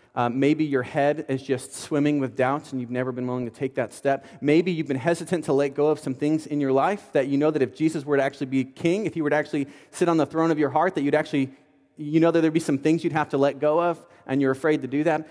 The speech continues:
I don't know the reason, but it, maybe you're here today and you've never placed your faith in Jesus. Would you be willing today to consider for the next few minutes as we talk that perhaps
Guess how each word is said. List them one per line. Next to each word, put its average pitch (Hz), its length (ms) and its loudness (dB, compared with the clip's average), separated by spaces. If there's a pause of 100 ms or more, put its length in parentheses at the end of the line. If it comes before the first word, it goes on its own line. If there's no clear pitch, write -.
(140)
I 156 80 2
don't 170 140 0
know 160 100 2
the 151 80 2
reason, 147 380 -2 (180)
but 147 80 2
it, 143 100 2
maybe 165 220 2
you're 185 160 0
here 180 200 0
today 156 300 0
and 147 80 -2
you've 131 100 -4
never 170 200 0
placed 165 300 -4
your 147 80 -8
faith 156 360 -2 (140)
in 147 160 0
Jesus. 131 320 -4
Would 139 240 -4
you 190 240 -4
be 208 180 -2
willing 139 540 0
today 123 520 0 (380)
to 175 120 2
consider 160 480 2
for 131 160 -8
the 127 80 0
next 147 480 -4
few 170 240 -2
minutes 143 480 -2
as 135 160 -6
we 151 100 -2
talk 127 480 -4 (800)
that 147 160 0
perhaps 165 600 -4